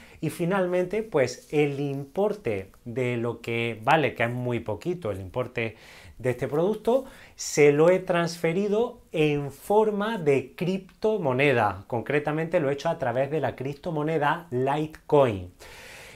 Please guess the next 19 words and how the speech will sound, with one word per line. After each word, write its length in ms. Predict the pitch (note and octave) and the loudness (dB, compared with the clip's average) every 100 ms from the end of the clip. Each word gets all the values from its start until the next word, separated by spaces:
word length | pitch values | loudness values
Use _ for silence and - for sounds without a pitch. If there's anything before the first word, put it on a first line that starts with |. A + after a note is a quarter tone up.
| - | 4
En 120 | C#3 | 6
este 220 | E3+ F#3 | 6 6
caso, 460 | F#3+ F#3 G3+ C4 A#3+ | 2 2 2 0 -2
eh, 440 | D3+ C3 B2+ B2 A#2+ | 0 2 2 2 2
bueno, 200 | C#3 A2+ | 0 0
aunque 200 | A2 A#2 | -2 -4
esto 300 | A2+ C3 B2 | -2 -2 0
no 240 | A#2+ A#2+ | 0 2
es, 460 | A#2+ A#2 A#2 - C#3+ | 2 2 2 2 4
<laughs> 20 | |
eh, 200 | C#3 C3+ | 4 4
objeto 420 | C3 A2+ C#3+ B2 | 2 0 0 0
del 160 | A#2+ A#2 | -2 -2
canal, 420 | C3+ E3 F3+ G3+ | -2 0 -2 -2
pero 200 | - D#3 | 0 0
las 200 | D#3+ C3 - _ _ - | 2 0 -2 _ _ -6
criptomonedas 960 | G3 G#3 - C3 B2 A#2+ E3+ D3+ D#3+ | -4 -4 -4 -2 0 0 0 0 -2
que 180 | - A#2 | -4 -4
ya 340 | C3+ C#3+ D3 | -2 -2 -4